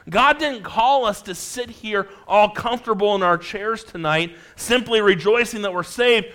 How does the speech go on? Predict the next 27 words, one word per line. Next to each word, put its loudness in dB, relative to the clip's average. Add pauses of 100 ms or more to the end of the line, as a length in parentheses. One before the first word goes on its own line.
(140)
No, 4
he 2
called 4
us 2
to -6
share 0
the 0
good 0
news -6
of -8
Jesus -10
Christ 2 (200)
and 0
to 0
share 2
it 2
with 6
people 0
around 2
us -10 (440)
through 0
personal 2
soul 0
winning, 2 (460)
<coughs> -4
through -4
ministry, -4